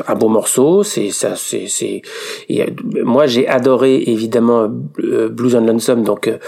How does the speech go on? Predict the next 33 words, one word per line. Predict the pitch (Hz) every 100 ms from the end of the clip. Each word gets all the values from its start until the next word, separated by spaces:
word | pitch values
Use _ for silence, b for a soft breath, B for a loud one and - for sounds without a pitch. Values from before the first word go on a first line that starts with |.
| B B B -
euh, | 113 107 101 101 98 98 98 95 92 B B B B B - -
qui, | - - - - - - -
euh, | - -
voilà, | 143 160
on | 120 123
a | 120
l'impression | 127 127 127
d'avoir | 147 131
une | 131 127
chute, | - 170 - -
si, | - - 123
si | -
on | 127
veut, | 123 143
si | -
on |
veut | 127 127
parler | 131 123
de | 123
ça, | 170
c'est | 165
presque | 143 135 -
une | 127
chute | - 165
de | 131
Blues | 123 127
and | 131
Lonesome, | 127 131 165 147
donc, | 120 -
euh, | B B B B -
non, | 156 120
je, | - 55
je, | -